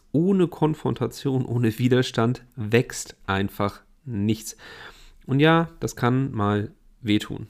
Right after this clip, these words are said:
Ja, ist, äh, in der Wachstumsphase, wenn wir größer werden, genauso. Die heißen ja nicht umsonst Wachstumsschmerzen.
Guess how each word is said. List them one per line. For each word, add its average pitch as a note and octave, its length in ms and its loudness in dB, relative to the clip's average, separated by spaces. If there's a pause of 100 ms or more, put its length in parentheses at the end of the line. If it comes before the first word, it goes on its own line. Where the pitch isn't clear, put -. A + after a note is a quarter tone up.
Ja, A2 200 0
ist, - 520 -6
äh, G#2+ 320 0
in G#2 100 -4
der G#2 120 0
Wachstumsphase, A2+ 840 0
wenn G#2 80 0
wir G#2 80 0
größer A#2 420 0
werden, G2 220 0
genauso. B2+ 720 2
Die G#2+ 140 -2
heißen G#2+ 260 -4
ja G2+ 60 0
nicht G2+ 160 -2
umsonst G#2+ 400 -2
Wachstumsschmerzen. G2+ 1000 -4